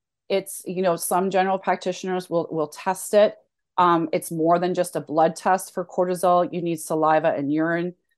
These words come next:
because we want to see, again, not so much your cortisol peak in that time. It's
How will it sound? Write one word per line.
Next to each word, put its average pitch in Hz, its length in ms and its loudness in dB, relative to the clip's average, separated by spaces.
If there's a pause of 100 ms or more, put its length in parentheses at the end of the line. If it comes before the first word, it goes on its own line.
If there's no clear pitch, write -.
because 160 320 -4
we 160 100 -2
want 165 280 0
to 175 40 -4
see, 165 440 -4
again, 160 640 0 (280)
not 170 360 0
so 180 180 -4
much 160 460 -2
your 160 240 -8
cortisol 160 580 0
peak - 340 -8
in 151 100 0
that - 160 -2 (280)
time. 202 500 4 (440)
It's - 420 -2